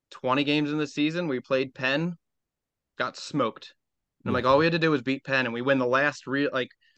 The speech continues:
Speaker 1: the last Big
Speaker 2: Mm.
Speaker 1: Five of the modern, uh, the old
Speaker 2: Yeah,
Speaker 1: era.
Speaker 2: yeah, yeah.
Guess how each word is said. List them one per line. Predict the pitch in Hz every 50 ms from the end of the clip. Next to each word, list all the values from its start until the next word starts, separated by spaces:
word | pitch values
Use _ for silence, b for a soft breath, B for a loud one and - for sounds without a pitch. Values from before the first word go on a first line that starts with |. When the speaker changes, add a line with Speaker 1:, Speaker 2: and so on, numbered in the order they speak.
| _ _ _
Speaker 1:
the | 135
last | 143 151 151 151 139 _
Big | - 139 139 -
Speaker 2:
Mm. |
Speaker 1:
Five | 90 139 139 135 135 131
of | 127 127 117 113
the | 123
modern, | 123 123 123 123 123 123 123 117 -
uh, | - 123 117 107 _ -
the | 123 117
old | - 127 131 131 -
Speaker 2:
Yeah, | -
Speaker 1:
era. | - 127 127 120 113 113 - -
Speaker 2:
yeah, | 90 87 78
yeah. | 78